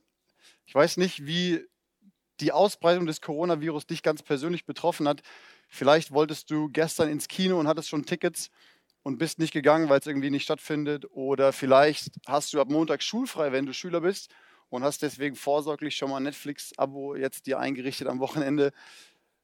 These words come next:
Vielleicht wolltest du auch heute zu deiner Oma lecker Mittag essen, aber weil die Merkel gesagt hat, dass du das nicht tun solltest, wegen Großeltern und ältere Menschen und so, hast du das nicht gemacht. Keine Ahnung, was es bei dir ist.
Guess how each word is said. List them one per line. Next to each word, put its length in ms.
Vielleicht 300
wolltest 260
du 60
auch 160
heute 240
zu 140
deiner 280
Oma 340
lecker 260
Mittag 320
essen, 320
aber 280
weil 120
die 80
Merkel 340
gesagt 420
hat, 140
dass 160
du 100
das 200
nicht 160
tun 180
solltest, 340
wegen 360
Großeltern 540
und 80
ältere 280
Menschen 240
und 80
so, 140
hast 160
du 40
das 120
nicht 180
gemacht. 400
Keine 240
Ahnung, 260
was 160
es 140
bei 180
dir 360
ist. 320